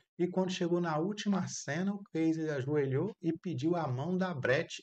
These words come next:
em casamento. Bem, já disse aquela coisa, né? Quem casa quer, casa.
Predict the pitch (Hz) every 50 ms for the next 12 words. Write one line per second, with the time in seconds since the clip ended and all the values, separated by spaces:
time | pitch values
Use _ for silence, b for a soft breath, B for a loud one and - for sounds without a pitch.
0 | _ - 147 156 165 160 - - 156 160 151 160 185 196 151 113 110 113 107 -
1 | - - - - _ _ _ _ _ _ _ _ _ _ _ _ _ _ 87 92
2 | 107 101 92 87 - B B B B _ - 98 90 90 90 90 101 110 - -
3 | - 127 - 131 147 160 - - 123 110 107 101 101 104 117 131 131 131 - -
4 | _ - - 113 113 113 110 107 - - 104 110 127 160 180 190 190 139 - -
5 | - - 107 156 196 196 - _ _ _ _ _ _ _ - 82 78 - 87 90
6 | 90 80 85 78 65